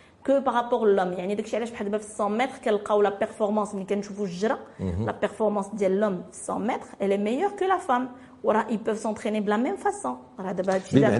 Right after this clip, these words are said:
Speaker 2: عندهم اللي عندهم هاد الخاصية في les muscles ديالهم.
Speaker 1: physiologiquement من
Speaker 2: شنو
Speaker 1: عند الله.
Speaker 2: عن-، l'homme عنده plus de résistance ou
Speaker 1: Là,
Speaker 2: la
Speaker 1: plutôt, il est plus rapide.
Speaker 2: Plus rapide.
Speaker 1: Voilà, l'homme, il est plus fort et plus rapide.
Speaker 2: La femme
Speaker 1: Alors
Speaker 2: plus
Speaker 1: que la femme
Speaker 2: résistante.
Speaker 1: plus endurante.
Speaker 2: Absolument.
Speaker 1: En fait, euh, plus endurante par rapport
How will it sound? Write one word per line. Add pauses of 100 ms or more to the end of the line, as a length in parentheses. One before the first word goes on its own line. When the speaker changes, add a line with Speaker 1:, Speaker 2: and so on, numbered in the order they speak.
Speaker 2:
عندهم
اللي
عندهم
هاد
الخاصية
في
les
muscles
ديالهم.
Speaker 1:
physiologiquement
من
Speaker 2:
شنو
Speaker 1:
عند
الله.
Speaker 2:
عن-،
l'homme
عنده
plus
de
résistance
ou
Speaker 1:
Là,
Speaker 2:
la
Speaker 1:
plutôt,
il
est
plus
rapide.
Speaker 2:
Plus
rapide.
Speaker 1:
Voilà,
l'homme, (100)
il
est (160)
plus (120)
fort
et
plus
rapide. (100)
Speaker 2:
La
femme
Speaker 1:
Alors
Speaker 2:
plus
Speaker 1:
que
la
femme
Speaker 2:
résistante.
Speaker 1:
plus
endurante.
Speaker 2:
Absolument.
Speaker 1:
En
fait,
euh,
plus
endurante
par
rapport